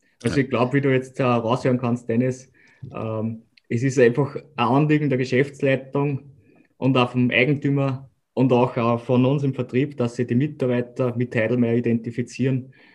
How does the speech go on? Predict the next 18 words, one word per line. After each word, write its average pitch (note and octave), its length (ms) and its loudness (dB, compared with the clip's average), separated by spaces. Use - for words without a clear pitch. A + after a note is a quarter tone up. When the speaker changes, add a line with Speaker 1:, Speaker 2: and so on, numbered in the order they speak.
Speaker 1:
weil A#2+ 340 0
so E3+ 260 4
ist F3+ 140 4
es C#3+ 80 -6
wirklich E3 320 0
möglich, C#3+ 380 2
dass B2+ 160 0
die C3 100 -2
Top-Leistungen A#2+ 760 0
bringen A#2 500 0
und A#2 640 -2
das C3+ 140 4
ist C#3+ 200 0
echt A2+ 400 -2
cool. C3+ 220 2
Es A#2 240 -4
ist C#3 120 0
einfach C3 280 0